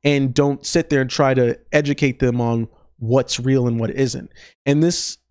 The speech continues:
th-, this whole entire conversation of blaming video games for something, I'm just sick and tired of it, because you're, you're limited. Number one,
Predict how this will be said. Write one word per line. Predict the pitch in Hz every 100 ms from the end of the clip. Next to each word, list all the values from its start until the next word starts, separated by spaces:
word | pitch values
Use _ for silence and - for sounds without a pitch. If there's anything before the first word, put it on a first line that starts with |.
| 160
th-, | 135 98 _ _ -
this | 175 175 -
whole | 190 160
entire | - 151 143 147 143
conversation | 139 143 131 143 135 - 127
of | 123 123 120 - - - _
blaming | 131 147 156 139
video | 127 165 139
games | 123 117
for | -
something, | 123 127 117 - 120 - - - -
I'm | 165
just | 180 -
sick | 170
and | - 117
tired | 123 123 147
of | 175
it, | 208 - _ - _ _ _
because | 143 160 175 143 143 139 - - - _ _ _ _ _ _ _ _ _ _ _ _ _ -
you're, | 170 180 - - _ _ -
you're | 165 196
limited. | 170 214 240 185
Number | 170 226 185
one, | 180 175 143